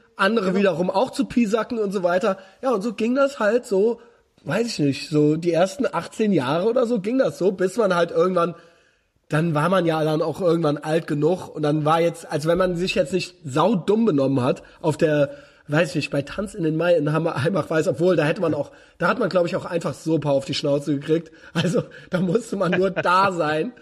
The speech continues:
Speaker 1: Ähm, aber dann, dann ging das. Aber dieses Rumgab-, also man stand ja einfach nur an Bushaltestellen rum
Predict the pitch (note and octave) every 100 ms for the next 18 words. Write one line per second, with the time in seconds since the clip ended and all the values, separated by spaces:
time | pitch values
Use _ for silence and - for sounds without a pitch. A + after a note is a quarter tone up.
0 | - - - _ - G3 G#3 E3 A2+ _
1 | _ _ _ _ - - - _ F#3 F#3+
2 | G#3 G#3 G3+ G3 G#3 A3+ G#3+ C#3 A#3+ F3+
3 | F3+ D#3+ A3+ D3 D#3+ C4+ E4 C4+ - G3
4 | F3 F#3+ E3+ - - G3 C#4 D4+ B3+ G3
5 | - F#3 B3 G#3+ - F3+ D#3+ - F3+ G#3+
6 | - C#3+ E3+ - - D#3 D3 C#3 C#3+ F#3